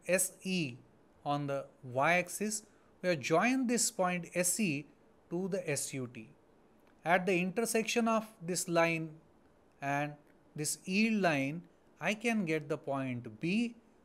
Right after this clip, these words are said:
which is the intersection of these two, and then I can see that point A, B, C, then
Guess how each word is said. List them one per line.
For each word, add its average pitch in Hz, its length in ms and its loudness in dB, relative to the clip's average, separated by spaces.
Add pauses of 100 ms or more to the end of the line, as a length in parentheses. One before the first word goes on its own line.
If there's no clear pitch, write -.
which 160 200 -4
is 180 100 -4
the 165 120 2
intersection 160 600 -6
of 120 180 -6
these 117 240 -12
two, 247 320 -2 (680)
and 233 320 0
then 143 340 0 (480)
I 143 140 -2
can 151 320 -4 (160)
see 247 260 -4
that 151 400 2 (240)
point 175 380 -2 (100)
A, 202 300 0
B, 170 500 -4
C, 151 540 -4 (580)
then 147 200 -4